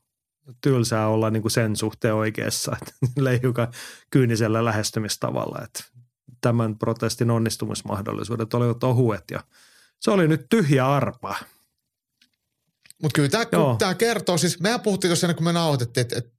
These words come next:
Speaker 2: et, sä sanoit näin, että et, tai mi-, mitä se menikään, että et kuinka, kuinka isolla todennäköisyydellä me saadaan niinku vyörytettyä sitä niinku syytä, että pitäisi saada tuomari tekemään virheen, sitten pitäisi vielä saada vaihettua. Et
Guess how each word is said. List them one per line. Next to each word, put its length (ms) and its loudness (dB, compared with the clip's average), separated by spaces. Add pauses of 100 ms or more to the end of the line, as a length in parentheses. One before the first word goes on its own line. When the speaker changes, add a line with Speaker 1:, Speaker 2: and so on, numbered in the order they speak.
(140)
Speaker 2:
et, 180 -4 (800)
sä 140 0
sanoit 340 2
näin, 240 2
että 160 -2
et, 80 -2 (300)
tai 100 2
mi-, 160 2
mitä 220 2
se 160 2
menikään, 480 2
että 260 -6
et 80 -4 (680)
kuinka, 460 0
kuinka 260 2
isolla 280 4
todennäköisyydellä 760 2
me 80 0
saadaan 340 2
niinku 260 -2 (360)
vyörytettyä 640 2
sitä 260 0
niinku 180 -2
syytä, 400 2
että 100 -4
pitäisi 260 -2
saada 160 2
tuomari 480 2
tekemään 380 -2
virheen, 440 0
sitten 180 -6
pitäisi 220 -4
vielä 100 2
saada 300 -2
vaihettua. 800 -2
Et 120 -8